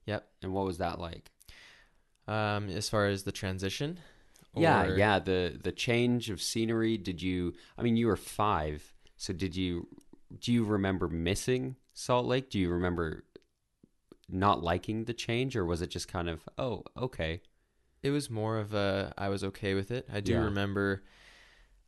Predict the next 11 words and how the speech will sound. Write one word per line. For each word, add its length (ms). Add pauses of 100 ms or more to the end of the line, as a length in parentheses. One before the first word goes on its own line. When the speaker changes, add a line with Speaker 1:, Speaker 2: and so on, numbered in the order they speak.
Speaker 1:
um, 460 (220)
like, 140
my 80
kindergarten 580
and 120
first 280
grade 360
teachers 640 (120)
Speaker 2:
Mm-hmm. 300
Speaker 1:
from 480 (100)
Utah. 480